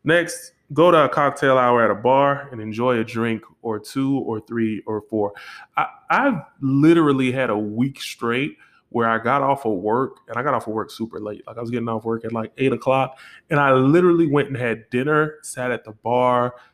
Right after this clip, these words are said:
I had one drink to go with my meal,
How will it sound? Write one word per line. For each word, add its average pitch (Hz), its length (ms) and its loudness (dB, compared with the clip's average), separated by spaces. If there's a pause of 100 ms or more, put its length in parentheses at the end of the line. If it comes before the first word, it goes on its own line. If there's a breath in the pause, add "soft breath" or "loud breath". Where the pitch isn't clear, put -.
(140 loud breath)
I 110 140 -4
had 113 420 -4
one 143 640 0 (580)
drink 113 600 -4 (720)
to 117 100 -12
go 110 200 -2
with 120 180 -2
my 120 180 -2
meal, 104 480 -8